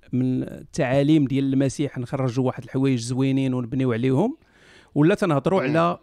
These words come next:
Speaker 1: السياسه اللي كانت مسيطره عليها الكنيسه؟ وي، كاين فرق بيان سور،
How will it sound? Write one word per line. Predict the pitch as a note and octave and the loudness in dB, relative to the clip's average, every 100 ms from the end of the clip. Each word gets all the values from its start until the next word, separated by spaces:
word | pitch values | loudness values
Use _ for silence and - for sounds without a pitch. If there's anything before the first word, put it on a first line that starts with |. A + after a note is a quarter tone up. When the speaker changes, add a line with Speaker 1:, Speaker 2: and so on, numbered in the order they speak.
| _ | _
Speaker 1:
السياسه | - - D#3 D#3 E3+ - E3+ - - | -14 -8 0 2 2 2 -2 -4 -6
اللي | C#3 D3+ | -4 -2
كانت | D3+ C3+ | -2 -4
مسيطره | B2 D3+ D3+ C3+ | -4 -4 -2 -2
عليها | C3 C3 | 0 0
الكنيسه؟ | C3 - B2+ B2 - C#3 D2 | -2 -2 0 -2 -4 -10 -2
وي، | D3 E3 | 2 2
كاين | - D#3+ C#3+ | 2 0 0
فرق | - C#3 - | -2 -10 -6
بيان | A#2+ C3 | -2 -2
سور، | - B2 | -2 -6